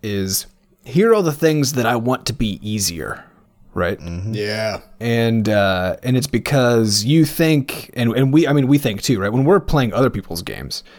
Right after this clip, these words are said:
Speaker 1: as we're playing them, it's, we always think, "Oh, I just, like, you, you really want the best stuff. You wanna be able to be overpowered so you
Speaker 3: It
Speaker 1: can
Speaker 3: would
Speaker 1: dominate
Speaker 3: be
Speaker 1: your enemies."
Speaker 3: better if I one-shot everything
Speaker 1: <laughs>
Speaker 3: and took no damage.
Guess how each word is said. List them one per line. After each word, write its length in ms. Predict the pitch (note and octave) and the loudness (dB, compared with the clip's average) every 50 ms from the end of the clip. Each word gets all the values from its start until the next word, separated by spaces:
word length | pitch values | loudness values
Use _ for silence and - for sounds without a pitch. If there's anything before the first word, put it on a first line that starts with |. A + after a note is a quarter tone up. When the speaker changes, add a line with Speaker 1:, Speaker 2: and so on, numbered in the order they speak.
| - - - _ _ _ _ _ _ - - | -20 -20 -20 _ _ _ _ _ _ -14 -4
Speaker 1:
as 160 | - C3 C3 | -2 0 0
we're 60 | A#2 A#2 | 0 0
playing 320 | - - C#4 D4 G#3+ D3 | 2 2 4 4 4 2
them, 260 | A#2+ A2+ A#2 A2+ A2 A2 | 2 0 0 -2 -2 -2
it's, 400 | B2 B2+ - - - - - - _ _ _ _ _ _ _ | -2 -2 -2 -2 -2 -4 -6 -10 _ _ _ _ _ _ _
we 160 | C3+ C#3 C#3 | 2 2 4
always 320 | C#3+ D3+ D#3 D3+ D3 C#3 - | 4 4 4 4 2 0 -2
think, 220 | D3+ C#3 C3+ - - | -2 -4 -4 -4 -2
"Oh, 160 | - E3 D3+ | 0 2 2
I 80 | C#3 C#3+ | 2 2
just, 180 | C3+ C3+ C3 - | 0 -4 -6 -8
like, 160 | B2+ B2 A#2 | -8 -8 -8
you, 80 | A#2 B2+ | -8 -6
you 220 | B2+ D3 D3+ D3+ | -4 0 2 2
really 180 | D#3 E3+ D#3+ D3+ | 4 4 4 4
want 200 | C#3 C#3+ C#3+ G#2+ | 4 2 0 -2
the 60 | B2+ | -4
best 300 | A2+ A2+ A#2+ A2 - - | -2 -2 -2 0 0 -2
stuff. 360 | - - - F#3+ E3+ E3 - | 0 0 2 2 2 2 0
You 80 | C#3 B2 | 0 2
wanna 120 | B2+ B2+ A#2 | 2 2 2
be 100 | A#2+ A#2+ | 2 0
able 180 | A#2 G#2+ A2 F#2+ | 0 -2 -4 -6
to 240 | - G2+ G2 F#2+ F2+ | -4 -4 -2 -2 -4
be 340 | F2 - - - A2 G#2+ F2 | -4 -8 -8 -6 -4 -2 -2
overpowered 560 | A2+ A2+ F#2 F2+ - - - C#3 C3 C3 B2+ | -2 -2 -4 -4 -2 0 0 2 2 0 0
so 120 | - - | 0 -2
you 60 | - - | -2 -2
Speaker 3:
It 20 | |
Speaker 1:
can 60 | - | -2
Speaker 3:
would 60 | - | 0
Speaker 1:
dominate 300 | - - - - - - - | 0 0 2 2 2 0 0
Speaker 3:
be 20 | |
Speaker 1:
your 80 | - B2 | 2 2
enemies." 500 | C#3 C#3+ - - - B2 B2+ A#2+ A#2 A#2 | 2 2 4 4 2 2 2 0 -2 -4
Speaker 3:
better 160 | A2 G#2 G#2+ - - | -4 -8 -12 -6 -4
if 180 | D3+ C#3 C#3 | -4 -2 0
I 140 | D#3 C3+ B2+ | 0 0 0
one-shot 580 | A#2+ A2 A#2 C3 D3 D3+ B2+ - - E2 D#2+ E2 | 0 -2 -2 -2 -2 -4 -6 -6 -6 -8 -8 -10
everything 600 | D#2 C#2+ D#2 D2+ - - C2 B1+ B1+ - - _ _ | -12 -14 -16 -16 -14 -14 -14 -14 -16 -18 -20 _ _
Speaker 1:
<laughs> 40 | - D#3 C#3+ - - - A3+ F3 - - E4+ | -2 0 2 4 4 2 2 0 -2 -6 -10
Speaker 3:
and 240 | - A#2 A2+ G#2+ - | -10 -10 -10 -10 -8
took 200 | - C#3+ C#3 C#3 A#2+ | -6 -6 -6 -4 -4
no 140 | B2 A2+ | -4 -4
damage. 840 | G#2 F#2+ A2+ A2 A#2 A2+ F#2 F2 F2 F2 D#2+ - - - - - _ | -4 -4 -4 -4 -4 -6 -6 -10 -16 -16 -16 -14 -14 -14 -16 -18 _